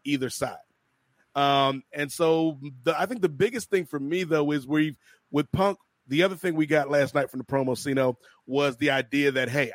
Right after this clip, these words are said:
I never lost this title. And so it kind of sets up this pocket universe.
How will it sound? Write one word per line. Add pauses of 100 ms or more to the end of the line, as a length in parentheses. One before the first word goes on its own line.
I
never
lost
this
title. (880)
And
so
it
kind
of
sets
up (880)
this
pocket
universe.